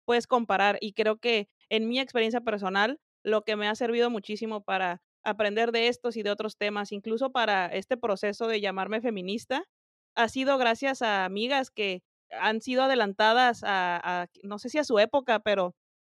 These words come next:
sí a, al proceso que yo llevaba, ¿no? De cómo gracias a ellas me empecé a cuestionar qué estaba bien, qué estaba mal, por qué estaba mal lo que hacía, por qué estaba mal lo que yo decía, y conforme fueron pasando como los años, dices,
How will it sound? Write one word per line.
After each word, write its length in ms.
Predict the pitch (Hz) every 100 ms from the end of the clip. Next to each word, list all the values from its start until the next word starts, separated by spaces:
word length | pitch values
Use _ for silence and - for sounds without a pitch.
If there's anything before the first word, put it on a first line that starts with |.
| -
sí 280 | - 254 277
a, 500 | 262 220 202 190 180
al 80 |
proceso 420 | 185 214 208 202 233
que 120 | 208
yo 100 | 208
llevaba, 460 | 220 214 226 208
¿no? 180 | 190 214
De 200 | 226 196 -
cómo 420 | 202 214 226 202 _ _ _ -
gracias 320 | 226 240 254
a 80 | 214
ellas 220 | 233 233
me 60 |
empecé 280 | 214 190 -
a 60 | 226
cuestionar 640 | 226 - 196 190 208 220
qué 100 | 214
estaba 300 | 208 214 202
bien, 160 | 190 202
qué 80 | 202
estaba 300 | 202 196 190
mal, 320 | 196 202 202
por 180 | 214 202
qué 80 | 202
estaba 260 | 220 208
mal 200 | 208 214
lo 100 | 208
que 80 | 208
hacía, 360 | 175 214 208 208
por 240 | 208 196
qué 140 | - 208
estaba 280 | 208 226 214
mal 240 | 208 240
lo 120 | 247
que 100 | 220
yo 140 | 202 202
decía, 500 | 190 208 208 226 - _ _ _ -
y 140 | 233
conforme 580 | 226 214 220 214 214 196
fueron 340 | 233 233 262
pasando 440 | 247 214 208 220 240
como 200 | 226 214
los 200 | 208 233
años, 400 | 233 240 302 262
dices, 440 | 220 240 214